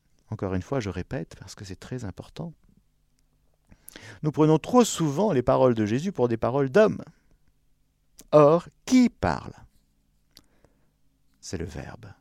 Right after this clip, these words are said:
fait chair. C'est le Fils du Père. La personne de Jésus, elle est divine. Oui, mais on entend avec des mots humains. Oui, et justement, c'est ça la merveille de la parole de Dieu faite chair,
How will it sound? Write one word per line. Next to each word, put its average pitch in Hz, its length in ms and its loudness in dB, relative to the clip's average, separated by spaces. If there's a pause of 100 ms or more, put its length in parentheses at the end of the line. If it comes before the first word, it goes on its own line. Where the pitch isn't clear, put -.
(140)
fait 87 140 -10
chair. - 420 -12 (1000)
C'est - 160 -10
le 82 80 -6
Fils - 480 -16 (160)
du 92 120 -14
Père. - 460 -16 (880)
La 90 80 -6
personne 175 640 2
de 156 80 2
Jésus, 147 440 -2 (380)
elle 113 220 -2
est 113 200 -2 (200)
divine. 117 640 -2 (1200)
Oui, 160 200 4
mais 151 120 6
on 120 140 6
entend 147 340 2
avec 113 200 0
des 117 120 0
mots 143 460 4
humains. 180 420 2
Oui, 269 380 0
et 82 140 -8
justement, 123 400 -8
c'est - 120 -12
ça 143 140 -6
la 117 100 -2
merveille 131 320 -2
de 123 80 -4
la 104 120 -4
parole 127 400 0
de 127 120 -2
Dieu 165 220 -4
faite - 220 -6
chair, - 360 -6